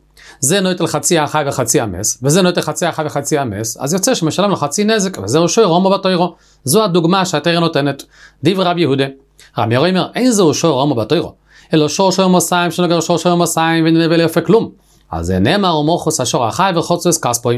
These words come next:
אלא מה אני מקיים וגם מסמס יחצון לפי רבי מאיר? פחס שפחוסו מיסי, מחצין בחי. אומר רש"י, כלומר,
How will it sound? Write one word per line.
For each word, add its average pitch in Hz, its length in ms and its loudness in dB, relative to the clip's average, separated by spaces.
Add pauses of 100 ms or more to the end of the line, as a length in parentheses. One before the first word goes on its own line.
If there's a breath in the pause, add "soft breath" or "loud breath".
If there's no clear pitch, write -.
(640 loud breath)
אלא 135 160 2
מה 135 200 2
אני 147 120 0
מקיים 135 420 0
וגם 131 240 0
מסמס 131 460 0
יחצון 127 360 0
לפי 120 160 -2
רבי 127 160 -2
מאיר? 123 240 0 (560 soft breath)
פחס - 460 -2
שפחוסו 147 640 -2
מיסי, 160 360 2 (300 loud breath)
מחצין 165 680 2
בחי. 147 220 0 (400)
אומר 156 200 2
רש"י, 160 320 -2
כלומר, 143 320 0